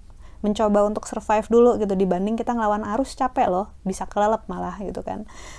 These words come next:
Tapi nggak usah khawatir, karena kartu The Hangman ini menunjukkan dua matahari yang bilang bahwa kalau kita bisa be-, melewati masa-masa sulit ini,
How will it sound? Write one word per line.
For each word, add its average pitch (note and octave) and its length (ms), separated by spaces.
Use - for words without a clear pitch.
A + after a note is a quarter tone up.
Tapi B3+ 240
nggak C#4 80
usah C4 240
khawatir, C4+ 240
karena C4 240
kartu A3 240
The G3+ 80
Hangman G3+ 240
ini A3 240
menunjukkan G#3+ 560
dua F#3+ 80
matahari E3+ 640
yang F3 320
bilang G#3+ 320
bahwa G3+ 320
kalau A#3 240
kita C#4 320
bisa A#3+ 240
be-, F#3+ 240
melewati G3 480
masa-masa F#3 480
sulit F3+ 240
ini, A#3+ 240